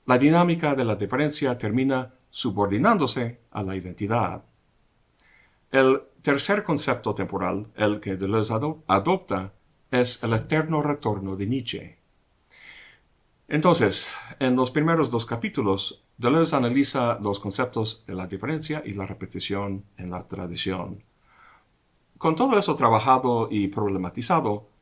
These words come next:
pasa en los últimos dos capítulos a plantear su propia concepción de estos términos, a plantear, pues, una fascinante metafísica del devenir.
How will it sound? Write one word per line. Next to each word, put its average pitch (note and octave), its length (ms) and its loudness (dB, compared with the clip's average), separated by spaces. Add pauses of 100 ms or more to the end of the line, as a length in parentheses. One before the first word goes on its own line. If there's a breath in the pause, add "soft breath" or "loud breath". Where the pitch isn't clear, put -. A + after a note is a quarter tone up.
(260)
pasa F3 420 6
en A#2+ 160 -2
los A2+ 300 -2
últimos E3 500 2
dos F#2 160 -4
capítulos G2 680 -6 (100)
a B2+ 100 -2
plantear C3+ 520 0
su C#3 280 -4
propia E3 460 -2
concepción A#2 600 -4
de G2+ 100 -10
estos A2+ 260 -8
términos, - 640 -4 (680 loud breath)
a A#2+ 220 8
plantear, F#3+ 460 2
pues, D#3 380 0
una D3 380 2 (300)
fascinante F#3 640 0
metafísica G#2 840 -6 (160)
del F#2 160 -2
devenir. F#2 580 -2